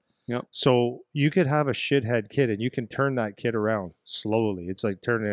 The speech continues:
Speaker 2: a, turning a ship.
Speaker 1: Hmm.
Speaker 2: But even though he might, he, you might not even like him, like you said, you might not like him at all. You might not like his attitude, but you got him.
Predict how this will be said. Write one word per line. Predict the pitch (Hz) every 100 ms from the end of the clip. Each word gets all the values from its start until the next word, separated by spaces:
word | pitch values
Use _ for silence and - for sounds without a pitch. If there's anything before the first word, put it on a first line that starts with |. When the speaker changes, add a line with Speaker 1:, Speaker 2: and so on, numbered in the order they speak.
| 98
Speaker 2:
a, | 92 _ _ -
turning | 123 123
a | 113
ship. | - 90 - _ _ _ -
Speaker 1:
Hmm. | 147 - _ -
Speaker 2:
But | 113 104 _ _ _ _ _ _ - _ _ -
even | 151 156
though | 143 139
he | 123
might, | 127 135
he, | 120
you | 135 127 127
might | 139 139
not | 135
even | 113 110
like | 113
him, | 120
like | 107 107
you | 110
said, | - 92 90
you | 104
might | 120
not | 120 110
like | 110
him | 104
at | 95
all. | 90 120 - _ _
You | 95
might | 95
not | 104 90
like | 95
his | 90 85
attitude, | 113 120 101
but | 90
you | 87
got | 95
him. | 113